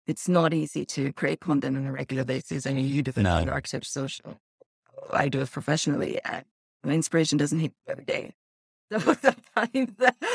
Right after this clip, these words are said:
Speaker 1: you know, and
Speaker 2: Yeah.
Speaker 1: for the days when you have writer's block and creative block, it is useful to have a tool or some other source of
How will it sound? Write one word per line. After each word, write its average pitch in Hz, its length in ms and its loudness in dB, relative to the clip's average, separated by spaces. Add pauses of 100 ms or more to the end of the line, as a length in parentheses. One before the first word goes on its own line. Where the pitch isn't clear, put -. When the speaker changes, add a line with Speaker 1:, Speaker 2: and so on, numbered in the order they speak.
(360)
Speaker 1:
you 247 100 10 (140)
know, 196 360 -2 (320)
and 196 320 4
Speaker 2:
Yeah. 139 380 10
Speaker 1:
for 226 160 4
the 202 100 2
days 202 460 4
when 185 160 2
you 190 120 4
have 190 280 6
writer's 170 380 4
block 170 280 2
and 190 140 2
creative 165 380 0
block, 165 320 0
it 190 100 2
is 196 160 2
useful 233 360 0
to 160 100 -2
have 156 180 2
a 156 80 -2
tool 151 500 -4
or 147 160 -2
some 160 440 -2
other 151 240 0
source 151 400 -4
of - 180 -2